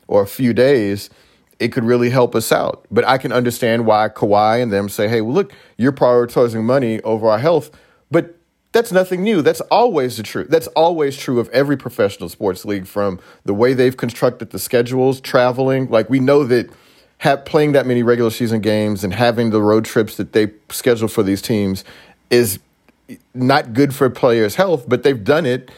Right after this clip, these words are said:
They've made these decisions anyway because that's the way a league runs. And so, yeah, like,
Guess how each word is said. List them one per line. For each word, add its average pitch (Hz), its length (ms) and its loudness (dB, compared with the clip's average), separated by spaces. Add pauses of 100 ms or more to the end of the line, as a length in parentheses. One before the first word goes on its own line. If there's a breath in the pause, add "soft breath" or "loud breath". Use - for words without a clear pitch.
(120)
They've 131 160 2
made 143 180 2
these 135 160 0
decisions 117 340 -2
anyway 120 340 2
because 113 360 0
that's 107 240 0
the 120 140 -2
way 113 220 4
a 117 60 4
league 110 320 -2
runs. 101 440 -2
And 92 120 -8
so, 107 380 0 (280 soft breath)
yeah, 104 320 2
like, 107 420 -2